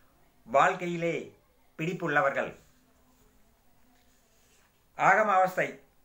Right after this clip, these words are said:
ஆகம அவஸ்தையில் சூரியன் இருந்தா உடம்பு ஒல்லியா இருக்கும். அது உச்சமா இருந்தாலும் சரி, எப்படி இருந்தாலும் சரி, நட்பு வீட்டில் இருந்தாலும் சரி.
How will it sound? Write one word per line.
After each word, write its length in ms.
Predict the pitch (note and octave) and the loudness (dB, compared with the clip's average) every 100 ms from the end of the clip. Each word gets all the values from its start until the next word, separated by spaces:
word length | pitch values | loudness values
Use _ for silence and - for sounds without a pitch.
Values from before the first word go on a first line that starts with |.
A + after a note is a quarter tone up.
| _ _ _ _ _ _ _ _ _ _ _ _ | _ _ _ _ _ _ _ _ _ _ _ _
ஆகம 320 | C#3+ G3+ A3 A3 | 2 4 6 4
அவஸ்தையில் 320 | G3 G#3+ F#3+ | 2 -2 -4
சூரியன் 260 | G3 G3 F#3+ | -4 -2 -2
இருந்தா 180 | F#3 G3+ | -2 0
உடம்பு 260 | E3 F#3+ F#3 | 0 0 -2
ஒல்லியா 220 | E3 F#3 | 2 2
இருக்கும். 260 | D#3+ D3 - _ _ _ _ _ _ _ _ _ _ - | 2 -4 -10 _ _ _ _ _ _ _ _ _ _ -6
அது 120 | F3 E3+ | -2 0
உச்சமா 320 | E3+ G#3 G3+ | -2 0 0
இருந்தாலும் 300 | G3+ G3+ G3 | 2 0 0
சரி, 160 | A3 C4+ - _ _ _ _ _ _ _ - | -4 -8 -14 _ _ _ _ _ _ _ -8
எப்படி 260 | D#3 E3+ F#3+ | -4 -2 -2
இருந்தாலும் 300 | F#3+ F#3 F3 | 0 0 0
சரி, 160 | D#3 | 0
நட்பு 200 | D#3+ D#3+ G#3 | 0 -2 -8
வீட்டில் 260 | F#3 F3+ | -8 -8
இருந்தாலும் 320 | E3+ E3+ D#3+ | -4 -2 -2
சரி. 140 | D3 | -6